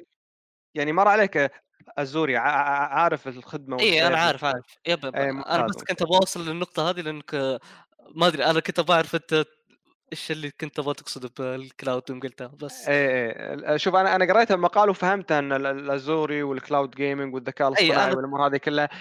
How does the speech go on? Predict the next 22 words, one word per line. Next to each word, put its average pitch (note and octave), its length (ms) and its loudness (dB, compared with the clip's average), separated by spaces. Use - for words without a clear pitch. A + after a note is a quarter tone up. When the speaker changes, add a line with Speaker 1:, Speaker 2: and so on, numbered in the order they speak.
Speaker 1:
بس C#3 160 0
أنا، G3 260 4
أنا F#3+ 100 2
ليش G3+ 240 4
ما F3 120 4
تطرقت D#3 520 0
لها C#3+ 80 0
وفصلتها؟ C#3 500 -4
لأني C#3+ 220 -6
أحس C#3+ 220 -12
الموضوع D#3+ 340 0
جدًا D#3 280 -4
تقني، C#3+ 420 -6
وللأمانة E3+ 440 2
ما F#3 100 2
أحس G3+ 300 -4
إني D#3+ 140 -2
أنا C#3+ 80 -2
أكثر C#3 240 -4
واحد B2 260 -2
يفهم A2+ 280 -12
فيه G#2 220 -18